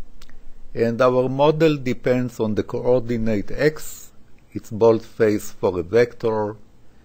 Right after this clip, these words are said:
and beta,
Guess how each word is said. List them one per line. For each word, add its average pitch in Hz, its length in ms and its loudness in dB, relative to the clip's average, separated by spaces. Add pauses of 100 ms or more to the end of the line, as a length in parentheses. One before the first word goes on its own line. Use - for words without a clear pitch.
(280)
and 98 640 -10 (1000)
beta, 110 720 2